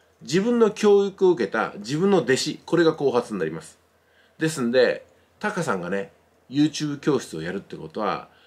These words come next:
タカさんと似たような人が生まれてきて、後ろから追いかけてくるってことなんですよね。私の速稼塾も千名以上の塾生さんが世界中にいますけども、まさにね、優秀な人は私を追い抜いていく人もいるんですよ。いや、実際にね、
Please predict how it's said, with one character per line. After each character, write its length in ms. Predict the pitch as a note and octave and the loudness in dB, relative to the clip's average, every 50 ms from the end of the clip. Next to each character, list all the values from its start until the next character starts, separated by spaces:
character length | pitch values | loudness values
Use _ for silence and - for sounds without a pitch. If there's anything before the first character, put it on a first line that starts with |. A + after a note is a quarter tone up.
| _ _ _ | _ _ _
タ 140 | - A#3+ A#3+ | -4 -4 -2
カ 100 | A#3+ A3 | -2 0
さ 140 | G3+ - D#3 | 0 0 0
ん 80 | B2+ A2 | -2 -2
と 100 | G2+ G2 | -4 -2
似 160 | G#2+ A#2+ B2 | -2 -2 0
た 100 | - G3+ | 0 0
よ 60 | G3+ | 2
う 40 | F3 | 2
な 80 | C#3 | 0
人 140 | A#2 - C#3 | 0 -2 -2
が 120 | C#3 B2+ - | 0 0 0
生 80 | B2+ B2 | 0 0
ま 160 | B2+ C#3 C#3 | 0 0 0
れ 60 | C3+ | 0
て 120 | C3+ C3+ | -2 -6
き 80 | C3+ - | -6 -4
て、 140 | - A#2+ F#2+ | -2 -2 -2
後 220 | - A2+ - - | 0 -2 -2 0
ろ 100 | G#3 G3+ | 2 2
か 100 | G3 G3+ | 2 4
ら 100 | F#3 C#3+ | 2 4
追 160 | - - G3+ | 4 4 4
い 40 | A#3 | 4
か 140 | - B3 A#3+ | 4 2 2
け 80 | G#3+ E3+ | 2 0
て 100 | C3+ A2+ | -4 -4
く 100 | A#2+ A#2 | -2 -2
る 60 | G#2 | -4
っ 20 | D#2+ | -4
て 100 | - G2+ | -4 -6
こ 80 | G2 | -6
と 100 | - G2 | -6 -6
な 80 | D#2 D2 | -6 -8
ん 40 | D2 | -8
で 60 | D2+ | -8
す 60 | D#2+ | -6
よ 60 | D2+ | -6
ね。 200 | D#2 F#2+ - - _ _ _ _ - - - - - | -4 -4 -6 -8 _ _ _ _ -20 -20 -20 -6 -2
私 280 | C#3 D#3+ G3+ G3+ G3+ | 0 2 2 2 2
の 100 | A3 G#3+ | 0 0
速 180 | - - G3 - | 0 0 -2 0
稼 220 | A3 G#3 D#3+ C3 | 0 0 0 -2
塾 100 | A#2 A2 | -2 -2
も 220 | A2 G#2+ G#2 G2 G2 | 0 2 2 2 2
千 280 | - - G#3 G#3 F#3 | 2 0 0 2 4
名 120 | D#3+ C3 A2+ | 4 4 4
以 80 | G2+ | 2
上 140 | E2+ F#2 F2 | 0 -2 -6
の 100 | E2+ E2+ | -6 -8
塾 160 | E2 F#2+ E2+ - | -10 -10 -10 -8
生 140 | - G#2 | -6 -6
さ 140 | F#2+ G#2+ G#2 | -4 -4 -6
ん 80 | F2+ E2 | -6 -6
が 240 | E2+ E2+ - - - | -6 -6 -8 -10 -10
世 140 | - A#2 | -10 -4
界 180 | A2 A#2+ A2+ A2 | -2 0 0 0
中 140 | G2+ G#2 G2+ | 0 -2 -2
に 120 | G2+ G2 | -4 -4
い 60 | G2 | -4
ま 100 | G2+ G#2 | -4 -6
す 80 | G#2 - | -6 -8
け 80 | - E2 | -12 -16
ど 100 | C2+ - | -12 -10
も、 360 | F2+ F#2 E2+ D2 - - - _ _ _ - _ _ - | -8 -6 -6 -6 -8 -10 -16 _ _ _ -20 _ _ -4
ま 160 | - E3 G#3 | -2 -2 0
さ 140 | G3+ E3+ C3 | 0 0 0
に 100 | G#2+ F#2 | 0 -2
ね、 160 | F2+ D2 - | -4 -6 -6
優 220 | G2+ A2+ D3 F3 F3 | -4 -2 0 0 0
秀 180 | - - E3+ | 0 -2 0
な 80 | E3+ D#3+ | 0 0
人 180 | D#3+ - B2+ | 0 2 0
は 40 | F#2 | 0
私 260 | F2+ - C#3+ C#3 - | 0 0 -2 -4 -2
を 100 | C3 A2 A#2 | 0 2 2
追 100 | C#3 F3 | 4 4
い 20 | |
抜 140 | A3 A#3 G3+ | 4 2 2
い 40 | - | 0
て 80 | - | -2
い 60 | G2 F2 | -4 -8
く 100 | - - | -10 -12
人 140 | - - | -12 -10
も 80 | F#2 D#2+ | -8 -8
い 60 | F#2 | -8
る 80 | G2 A2 | -6 -8
ん 60 | G#2+ | -8
で 80 | E2 - | -8 -8
す 120 | - - | -10 -14
よ。 100 | F#2 D#2 - _ _ _ _ _ _ _ _ _ _ - - C#3+ D#3+ E3 E3 D#3+ D3+ - | -14 -14 -16 _ _ _ _ _ _ _ _ _ _ -18 -14 -10 -8 -8 -8 -8 -6 -4
い 40 | C3+ | -2
や、 60 | B2 | -2
実 280 | A2 B2+ D#3 D#3 - - | 0 0 -2 0 0 2
際 160 | G3+ G3 G3 | 2 2 4
に 80 | F#3+ | 4
ね、 320 | F#3+ F#3+ D#3 A2 E2 - | 4 4 4 2 2 -2